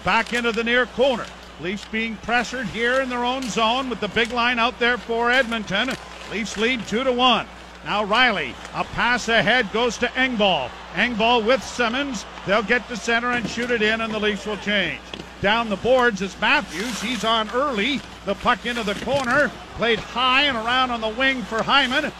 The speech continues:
Hyman is able to free it up there for Marner, but he couldn't make a play. And now Barry gets it ahead to Draisaitl.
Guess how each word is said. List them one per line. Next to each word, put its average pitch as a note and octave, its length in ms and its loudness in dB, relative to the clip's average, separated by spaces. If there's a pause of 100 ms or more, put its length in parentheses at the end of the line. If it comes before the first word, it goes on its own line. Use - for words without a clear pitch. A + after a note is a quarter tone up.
(140)
Hyman A#3+ 480 0 (220)
is F#3 180 -4
able B3 220 2
to G#3+ 100 -2
free C4 300 -2
it B3 100 4
up B3+ 200 2
there B3+ 180 4
for A3+ 160 -2
Marner, C#4 400 0
but A#3+ 160 0
he A#3+ 120 0
couldn't A#3 300 -2
make B3 160 -2
a A3 80 -2
play. A#3+ 540 2 (260)
And G3+ 220 -2
now G#3 160 2
Barry A#3+ 440 2
gets G3+ 280 -2
it A3+ 100 -2
ahead A3 340 2
to G#3+ 80 0
Draisaitl. G3+ 640 0